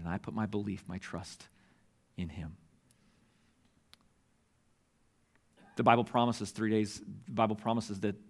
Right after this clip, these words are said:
after that three-day resurrection, Jesus ascended into heaven. And with your head still bowed and your eyes still closed, that he is stand-, he is sitting at the right hand of God the Father, and he is a intercessor. He's an in-, intermediary between us and God. He, he's the one that,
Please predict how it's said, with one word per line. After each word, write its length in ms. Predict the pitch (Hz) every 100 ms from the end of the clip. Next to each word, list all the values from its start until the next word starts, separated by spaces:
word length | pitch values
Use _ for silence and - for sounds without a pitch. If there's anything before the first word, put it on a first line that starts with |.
| - _
after 200 | 95 107
that 180 | 110 104
three-day 260 | - 113 113
resurrection, 520 | 110 110 107 113 104
Jesus 340 | 107 101 104
ascended 500 | 110 - - 110 104
into 160 | 107 104
heaven. 300 | 95 117 98 - - - _ _ _ _ _ _
And 80 | -
with 60 | 110
your 80 |
head 140 | 110 135
still 140 | 143
bowed 240 | 127 131 131
and 100 | 123
your 80 |
eyes 120 | 117 127
still 120 | 131
closed, 240 | - 139
that 80 | 113
he 80 | 110
is 80 | 104
stand-, 360 | - 117 123
he 180 | 120 117
is 100 | 107
sitting 200 | - 131
at 80 | 120
the 40 |
right 160 | 110 117
hand 140 | 127
of 80 | 123
God 160 | 113 117
the 60 |
Father, 340 | 131 98 95 104 - _ - - _ -
and 140 | 120
he 160 | 120 123
is 320 | 117 110 - 120
a 460 | 117 110 107 101 107 - -
intercessor. 600 | 151 175 165 - 110 -
He's 220 | 92 120 110
an 80 | 117
in-, 160 | 156 147
intermediary 840 | 151 - 135 143 151 120 104 101 - - -
between 300 | 117 - 127
us 160 | 113 113
and 80 |
God. 340 | 110 117 101 98 -
He, 160 | 131 131 - - -
he's 280 | - 165 151
the 100 | 151
one 320 | 135 139 143
that, 180 | 135 127